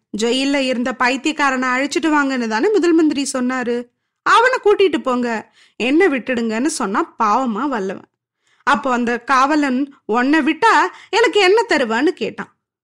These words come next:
பின்னாடி நேரம் வரும்போது பதில் உதவி செய்வேன்னு சொன்னான் வல்லவன். "அப்படி நேரம் ஒண்ணு வரப்போறதும் இல்ல, நீ எனக்கு உதவி செய்ய போறதும் இல்ல. இப்ப உடனே நீ என்ன எனக்கு தருவன்னு?" கேட்டான்.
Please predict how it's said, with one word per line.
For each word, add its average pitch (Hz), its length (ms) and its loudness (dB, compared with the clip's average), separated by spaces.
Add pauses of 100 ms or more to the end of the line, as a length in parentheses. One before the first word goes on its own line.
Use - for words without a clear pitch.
(220)
பின்னாடி 285 680 0
நேரம் 294 320 0
வரும்போது 302 580 0
பதில் 277 280 2
உதவி 311 380 2
செய்வேன்னு 254 380 -2
சொன்னான் 302 440 -2
வல்லவன். 220 420 -4 (640)
"அப்படி 226 380 0
நேரம் 320 480 2
ஒண்ணு 294 240 0
வரப்போறதும் 262 580 -2
இல்ல, 311 360 0 (180)
நீ 440 220 2
எனக்கு 392 220 2
உதவி 349 300 0
செய்ய 285 320 -2
போறதும் 226 340 0
இல்ல. 202 300 -6 (460)
இப்ப 330 300 0
உடனே 359 560 4
நீ 349 200 4
என்ன 277 280 0
எனக்கு 269 340 -2
தருவன்னு?" 247 440 -2
கேட்டான். 277 380 -10